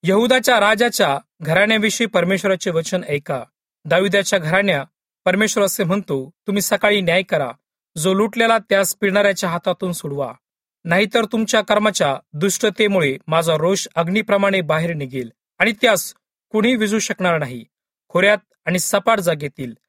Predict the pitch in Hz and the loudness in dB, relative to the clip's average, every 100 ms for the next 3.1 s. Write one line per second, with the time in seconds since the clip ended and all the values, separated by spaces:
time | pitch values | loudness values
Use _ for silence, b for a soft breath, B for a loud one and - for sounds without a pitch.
0 | _ _ - 190 202 202 202 196 214 196 | _ _ -2 0 2 2 2 2 2 2
1 | 180 - _ 175 175 127 - _ _ - | 0 -6 _ -2 0 0 -4 _ _ -2
2 | 180 208 208 196 185 - 190 208 - 131 | 0 0 0 0 0 0 0 -2 -2 -6
3 | 127 | -6